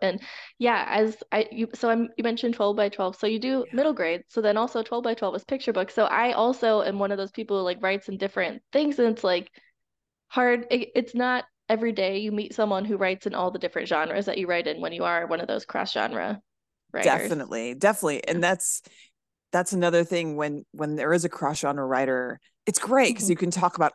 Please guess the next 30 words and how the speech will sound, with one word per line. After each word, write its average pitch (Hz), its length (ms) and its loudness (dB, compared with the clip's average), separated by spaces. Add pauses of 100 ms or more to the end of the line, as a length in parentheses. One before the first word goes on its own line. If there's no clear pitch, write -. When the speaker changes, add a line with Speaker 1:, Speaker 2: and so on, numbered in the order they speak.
Speaker 2:
all 202 260 10
the 170 100 2
things. 151 520 -4 (300)
Speaker 1:
Mm-hmm. 180 280 6
Speaker 2:
Um, - 60 -4
and 226 120 2
I 247 60 4
do 311 160 6
find 339 300 4
that 180 120 4
once 214 220 4
I 226 80 4
dig 196 220 0
into 220 180 0
twelve 185 240 -2
by 175 100 4
twelve, 185 220 0
there's 185 160 -2
a 202 40 0
lot 277 200 0
of, 294 60 -2
like, 240 200 -2
people 196 320 -4
dabbling 160 560 0
here 156 220 -6
and 143 120 -6
there 139 280 0
because 147 500 -2 (380)
picture 214 320 2
books 175 360 -2